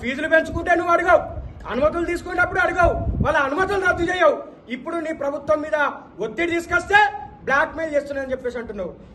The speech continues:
ఇన్ని రోజులు వాళ్ళు నువ్వు మిలాఖత్ అయి పేద పిల్లల డబ్బులు దొబ్బిలని చెప్పేసి ఈ సందర్భంగా ఏబీపీ ఆరోపిస్తున్నది. దీని మీద బహిరంగ చర్చకు నువ్వు సిద్ధమా? మీడియా ముఖంగా నువ్వు ఇందిరా పార్కులో పెడతావా, గన్ పార్క్ దగ్గర పెడతావా,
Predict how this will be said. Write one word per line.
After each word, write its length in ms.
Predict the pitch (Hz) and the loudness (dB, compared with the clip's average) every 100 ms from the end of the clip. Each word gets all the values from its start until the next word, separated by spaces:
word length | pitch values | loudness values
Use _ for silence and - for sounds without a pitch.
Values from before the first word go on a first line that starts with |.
| - 269 | -10 -6
ఇన్ని 140 | 311 339 | -2 2
రోజులు 300 | 330 339 370 311 - - - | 2 2 4 4 2 -10 -2
వాళ్ళు 380 | 294 359 359 370 370 339 | 2 4 2 0 0 -2
నువ్వు 240 | 349 392 392 571 - - 208 | -2 2 4 4 2 -10 -4
మిలాఖత్ 480 | 320 403 403 392 392 | 2 4 4 0 0
అయి 120 | 392 - - - - 262 | -2 -4 -12 -16 -4 4
పేద 240 | 320 339 330 | 4 4 0
పిల్లల 220 | 339 330 311 277 | -2 -2 0 -4
డబ్బులు 220 | 277 311 | -6 -4
దొబ్బిలని 340 | 294 302 294 277 | -4 -2 -2 -2
చెప్పేసి 260 | 277 277 262 | -2 -4 -6
ఈ 80 | 262 | -8
సందర్భంగా 360 | 247 262 262 254 254 | -8 -6 -4 -2 -2
ఏబీపీ 260 | 277 269 233 | -2 -4 0
ఆరోపిస్తున్నది. 600 | 330 359 349 339 339 294 226 - - - 160 | 2 2 -2 -4 -4 -4 -8 -16 -20 -14 -6
దీని 240 | 302 339 330 | -2 -2 -2
మీద 140 | 330 339 - - - - - | 2 4 4 -2 -14 -8 2
బహిరంగ 360 | 320 370 349 359 | 4 4 0 0
చర్చకు 280 | 339 339 330 339 | 2 0 -2 -4
నువ్వు 140 | - | -4
సిద్ధమా? 340 | 311 370 370 392 370 - - 185 247 | 0 2 4 2 0 -6 -16 -10 -6
మీడియా 220 | 330 330 311 | 0 0 2
ముఖంగా 360 | 302 302 311 285 - - 220 | 2 4 4 4 0 -10 -6
నువ్వు 160 | 277 269 | -4 -2
ఇందిరా 180 | 311 320 311 | 2 2 2
పార్కులో 300 | 311 330 330 | 0 0 2
పెడతావా, 320 | 320 320 330 370 381 - - - | 2 4 4 2 0 -10 -10 -2
గన్ 160 | 294 302 | -2 2
పార్క్ 220 | 349 359 349 | 2 2 0
దగ్గర 180 | 359 349 | -2 0
పెడతావా, 300 | 339 339 349 | 2 4 6